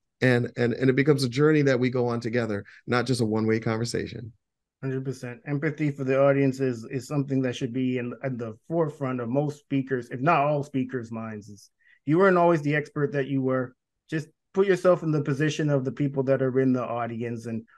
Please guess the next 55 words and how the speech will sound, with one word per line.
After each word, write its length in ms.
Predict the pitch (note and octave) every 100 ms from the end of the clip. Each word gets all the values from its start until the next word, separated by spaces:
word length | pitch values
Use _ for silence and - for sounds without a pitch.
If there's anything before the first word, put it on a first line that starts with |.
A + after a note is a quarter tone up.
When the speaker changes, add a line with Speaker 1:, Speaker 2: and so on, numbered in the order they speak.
| _
Speaker 2:
what, 260 | C#3+ E3+ -
what, 300 | E3 G3 -
what 320 | F3+ G#3 -
can 140 | F#3+
you 180 | D#3+ E3+ - _ C#3
impart 400 | C#3+ E3 D#3 -
to 120 | C#3
them 320 | D3 D3+ C#3
that 220 | C#3 C3+
can 360 | D3 C3 B2 A2+ -
at 80 | C3+
least 200 | E3+ D3+
have 180 | D#3+ D3
them 180 | B2+ C3
understand 420 | D3 C3 D#3 C#3+
at 140 | A2+
least 220 | C3 F3+ A2+
a 40 |
little 220 | E3 B3+
bit 200 | C#3 C#3+ - _ -
about 220 | A#2+ B2
what 140 | A#2 A#2+
you're 100 | A2
talking 340 | A#2+ A2+ A2+
about? 200 | G#2+ A2+
I, 220 | C3+ C#3+ C#3+
I 80 | D3+
fully 280 | D#3 D#3 C#3+
Speaker 1:
Absolutely. 120 | D3+
Speaker 2:
agree 180 | B2+ B2+
with 140 | B2 A#2
you. 240 | A2 G#2+ _ -
This, 120 | E2 -
this 140 | G3
has 100 | A3
been 120 | G3
a 60 | D3+
great 220 | D#3 E3+
conversation, 540 | E3 D3 C#3 D3 C#3+ B2
Doctor 280 | B2+ A#2+
Greer. 200 | A#2 B2+
Thank 240 | B2+ E3+ F#3
you 100 | F#3+
for 100 | E3+
being 260 | D3+ E3+
a 40 | B2+
guest. 360 | C3 D#3 - _ - -
How 120 | F#3+
can 120 | G#3+
people 160 | G#3+ G3
get 100 | F#3+
in 80 |
touch 180 | F3+ G#3
with 140 | G#3+ A#2
you? 160 | G#2